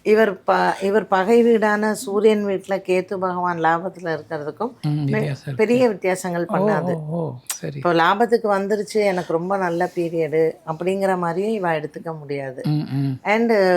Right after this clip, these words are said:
Speaker 1: துலா ராசிக்காரர்களுக்கு பூர்வ புண்ணிய ஸ்தானமான ஐந்தாம் இடத்துக்கு வரார். இப்ப ஐந்து அப்படிங்கிறதும் இவங்க என்ன மாதிரியான புண்ணிய பலன்கள் சேர்த்து வச்சிருக்காங்களோ
Speaker 2: ம்.
Speaker 1: அதுக்கான, அ,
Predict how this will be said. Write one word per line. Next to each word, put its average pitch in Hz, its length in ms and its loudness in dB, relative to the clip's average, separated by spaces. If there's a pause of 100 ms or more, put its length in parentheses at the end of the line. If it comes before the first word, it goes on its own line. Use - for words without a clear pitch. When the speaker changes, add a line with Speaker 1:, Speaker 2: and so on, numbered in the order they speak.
(280)
Speaker 1:
துலா 202 240 2
ராசிக்காரர்களுக்கு 170 920 -2
பூர்வ 202 380 -2
புண்ணிய 180 280 -6 (120)
ஸ்தானமான 156 500 -8 (440)
ஐந்தாம் 190 360 0
இடத்துக்கு 156 440 -6
வரார். 135 240 -6 (520)
இப்ப - 120 -2
ஐந்து 208 460 2
அப்படிங்கிறதும் 190 600 -2 (280)
இவங்க 214 480 2
என்ன 196 280 0
மாதிரியான 180 600 -2
புண்ணிய 175 360 -4
பலன்கள் 160 520 -2 (260)
சேர்த்து 196 520 2
வச்சிருக்காங்களோ 165 680 -2 (140)
Speaker 2:
ம். 135 360 -4
Speaker 1:
அதுக்கான, 170 500 0 (640)
அ, 156 60 -8